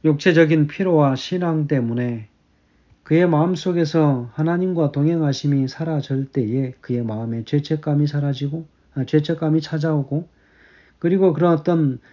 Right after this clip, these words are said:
자신의 인간적인 잘못된 성급했던 판단들 때문에 그의 마음속에 많은 실망이 찾아올 때에 그의 마음속에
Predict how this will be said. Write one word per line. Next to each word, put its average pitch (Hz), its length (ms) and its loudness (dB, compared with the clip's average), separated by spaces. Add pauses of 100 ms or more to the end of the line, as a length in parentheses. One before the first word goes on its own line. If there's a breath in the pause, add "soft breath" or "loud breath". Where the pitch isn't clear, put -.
자신의 165 600 -2
인간적인 160 760 2
잘못된 160 540 -2
성급했던 165 840 -4
판단들 165 560 -2
때문에 123 540 -2 (400 soft breath)
그의 160 240 2
마음속에 131 880 -2 (280 soft breath)
많은 104 480 -6
실망이 175 720 -4 (120)
찾아올 147 560 -6
때에 120 400 -6 (480 soft breath)
그의 143 220 0
마음속에 131 800 -2